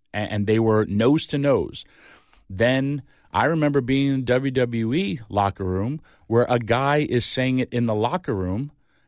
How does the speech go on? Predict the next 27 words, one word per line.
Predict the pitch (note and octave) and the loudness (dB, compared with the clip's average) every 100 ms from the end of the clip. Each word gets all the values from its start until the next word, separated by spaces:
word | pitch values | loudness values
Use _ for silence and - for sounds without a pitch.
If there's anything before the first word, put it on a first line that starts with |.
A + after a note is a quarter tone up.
| _ A#2+ | _ 0
and | A#2 A2 G2 | 2 2 0
he's | - D3+ D3+ B2 - _ _ _ | -2 -2 -2 -6 -12 _ _ _
referring | A#2 B2 - C#3 D3+ E3+ C#3+ | -2 -2 0 0 2 0 -2
to | - G#2+ | -2 2
it, | G#2 G#2+ _ | 2 0 _
uh, | G#2+ G2 F#2 - | -2 0 -2 -6
a-, | A2 A2+ | -6 -2
an | |
African-American | A#2 B2 B2 A2 A#2+ G#2+ A#2 D#3 A2+ F#2+ | -2 -2 -4 -6 -4 0 0 0 -4 -6
person. | G2 F#2+ G2 | -4 -4 -6
He | F#2 D3 | -8 -6
dropped, | D3 C#3+ - | -4 -4 0
like, | B2 A2+ - _ _ | 0 0 -4 _ _
three, | - - B2+ C3+ D#3+ F3+ E3+ - _ _ _ - | -20 -10 -4 0 0 0 -4 -10 _ _ _ -2
and, | D#3 E3+ | 0 0
but, | G#2 B2+ | 0 0
like, | C3 C3+ | 2 2
it | C#3 | 0
was | C3 | 0
just | D3+ D#3+ | 0 0
in | |
his | C#3 - | -2 -2
conversation. | D3 C3+ A#2 D#3 D#3+ - D#2+ A1+ _ | -2 -2 -2 -2 -2 -2 -8 -12 _
That | F#2+ A#2 D3 | -4 -2 0
was | D3 | -2
more | C3 C3+ B2 | 0 2 4
racist | G2+ A#2+ F3 - G2 F#2 - | 4 2 2 0 -2 -2 -8